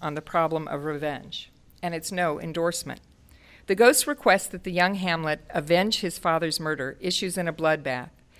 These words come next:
and unlike Thomas Kyd's Spanish tragedy, where revenge is imagined as satisfying justice,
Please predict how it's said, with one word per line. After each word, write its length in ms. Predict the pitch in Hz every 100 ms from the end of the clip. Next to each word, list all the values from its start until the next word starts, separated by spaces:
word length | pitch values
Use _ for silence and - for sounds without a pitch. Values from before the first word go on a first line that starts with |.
| - -
and 160 | 175
unlike 420 | - 240 240 214 -
Thomas 380 | 214 196 185
Kyd's 260 | - 180 160
Spanish 460 | - 185 180 170 -
tragedy, 500 | 202 185 160 143 139
where 180 | 147
revenge 400 | 147 151 165 165
is 140 | 160 147
imagined 480 | 143 156 208 170 147
as 120 | 135
satisfying 600 | 147 135 135 - 135 131
justice, 500 | 135 131 - 127